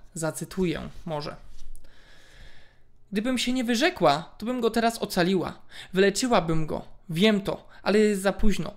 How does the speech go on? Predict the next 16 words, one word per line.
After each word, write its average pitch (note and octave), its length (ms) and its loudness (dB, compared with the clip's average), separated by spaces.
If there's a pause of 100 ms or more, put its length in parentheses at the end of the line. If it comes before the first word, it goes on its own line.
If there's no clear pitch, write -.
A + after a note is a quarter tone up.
(160)
Wyrzekłam F#3+ 540 2
się F#3+ 220 0 (100)
i F#3 60 -8
teraz F3+ 240 2
nic A3+ 240 2
nie G3+ 100 2
mogę E3+ 360 0
zrobić. F#3 440 -2 (180)
To E3 60 -4
jest - 160 -2
tak, B3+ 240 2 (140)
jakbym E3+ 280 -2
to F3 120 -4
ja F#3+ 160 6
go F#3+ 120 2
zabiła”. E3+ 480 -2